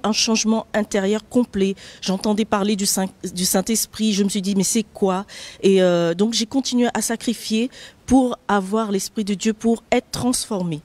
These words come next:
Et j'ai eu cette transformation. Je m'étais façonné un caractère pour survivre à l'extérieur. Et donc ça, il a fallu que, bah, je brise,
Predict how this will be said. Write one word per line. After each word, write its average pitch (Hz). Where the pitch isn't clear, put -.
Et 202
j'ai 208
eu 240
cette 214
transformation. 156
Je 196
m'étais 202
façonné 233
un 170
caractère 208
pour 185
survivre 214
à 180
l'extérieur. 175
Et 190
donc 214
ça, 214
il 208
a 185
fallu 202
que, 175
bah, 175
je 175
brise, 175